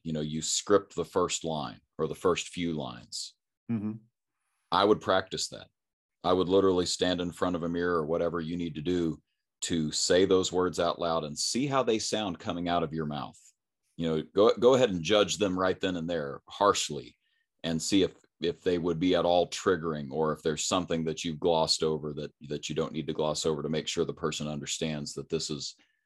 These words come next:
Speaker 1: a conversation where you're really trying to get at, you know, uh, a, a better place. So, uh, that's,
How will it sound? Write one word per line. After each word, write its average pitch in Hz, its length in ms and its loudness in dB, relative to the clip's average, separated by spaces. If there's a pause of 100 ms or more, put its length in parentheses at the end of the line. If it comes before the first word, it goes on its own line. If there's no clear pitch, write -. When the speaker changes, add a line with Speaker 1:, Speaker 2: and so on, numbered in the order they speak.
(220)
Speaker 1:
a 78 60 -4
conversation 78 680 0
where 73 140 -6
you're 71 140 -8
really 82 340 0
trying 78 340 -4
to 73 60 -6
get 73 220 -4
at, 73 220 -6 (200)
you 78 80 -10
know, 69 240 -8 (100)
uh, 64 260 -14 (160)
a, - 120 -16 (200)
a 73 40 -6
better 73 240 -2
place. 64 480 -8 (480)
So, 73 500 2
uh, 69 320 -6 (160)
that's, - 380 0